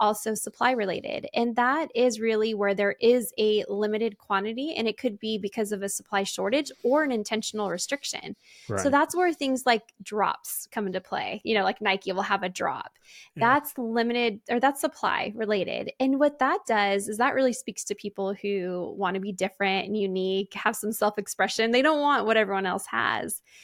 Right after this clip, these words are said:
Speaker 1: And then on top of that, there's limited edition, which is part of supply related. And that's, I mean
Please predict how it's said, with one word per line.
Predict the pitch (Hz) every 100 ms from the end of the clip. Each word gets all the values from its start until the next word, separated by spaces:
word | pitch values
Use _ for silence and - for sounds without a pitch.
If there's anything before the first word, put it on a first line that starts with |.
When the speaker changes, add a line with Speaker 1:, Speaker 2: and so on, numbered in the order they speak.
| - -
Speaker 1:
And | 277 294
then |
on | 320
top | 302 311
of | 285
that, | 262
there's | 247 226
limited | 233 262 277 196
edition, | 185 180 - - 196
which | 202 208
is |
part | - - 294 -
of |
supply | - 190 - 180
related. | 196 202 - - - 214 _ - - -
And | 247 254
that's, | 285 320 - - -
I | 247
mean | 247 240 208